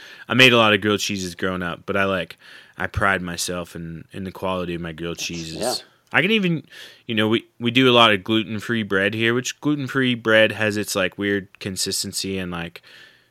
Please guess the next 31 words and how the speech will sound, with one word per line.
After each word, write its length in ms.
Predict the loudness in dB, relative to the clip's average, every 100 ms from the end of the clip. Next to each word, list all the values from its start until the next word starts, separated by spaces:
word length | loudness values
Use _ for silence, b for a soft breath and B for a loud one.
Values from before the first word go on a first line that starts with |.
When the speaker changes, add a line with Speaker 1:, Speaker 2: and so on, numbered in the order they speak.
| -4
Speaker 1:
requires 580 | -4 2 2 2 0 -4
a 60 |
bit 160 | -4 -4
of 80 | -4
finesse 580 | -8 -6 -4 -4 -4
when 140 | -6 -8
you're 80 | -8
cooking 320 | -8 -8 -6
with 180 | -4 -2
it, 200 | -2 -4 -8
but 240 | -6 -6 _
I, 160 | -12 -8 -6
I've 120 | -4
gotten 260 | -4 -4
it 140 | -6 -6
down, 420 | -6 -4 -6 -8 b b b b _
uh, 500 | -6 -4 -2 -2 -4
for 220 | -6 -6 -4
even 240 | -4 -6
grilled 220 | -6 -6
cheeses 440 | -6 -8 -8 -8 -8
too, 300 | -6 -4 -4
so 340 | -6 -8 -8 -14
pretty, 220 | -10 -8 -8
pretty 280 | -8 -8
stoked 300 | -8 -8 -8
Speaker 2:
Nice. 260 | -6 -6 -6
Speaker 1:
about 260 | -8 -10 -12 _ b b b b b b b b b b b b b b b b b b _
that. 60 | -4
Um, 420 | 0 0 -2 -4 -10 B B B B B
hmm. 300 | -8 -6 -6